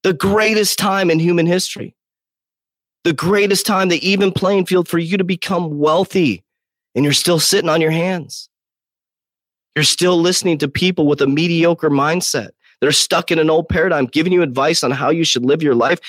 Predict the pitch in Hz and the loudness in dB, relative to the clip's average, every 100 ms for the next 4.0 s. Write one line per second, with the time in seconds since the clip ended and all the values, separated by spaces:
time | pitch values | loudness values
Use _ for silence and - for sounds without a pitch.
0 | - 135 147 170 175 160 147 127 - 180 | -4 0 2 0 0 0 0 0 2 0
1 | 190 196 202 180 175 226 - _ _ _ | 0 0 0 0 0 -4 -6 _ _ _
2 | _ _ _ _ 165 165 180 165 160 156 | _ _ _ _ -2 0 2 2 0 -2
3 | - 170 175 - 143 - - 143 220 | -4 -4 -4 -2 0 2 2 2 0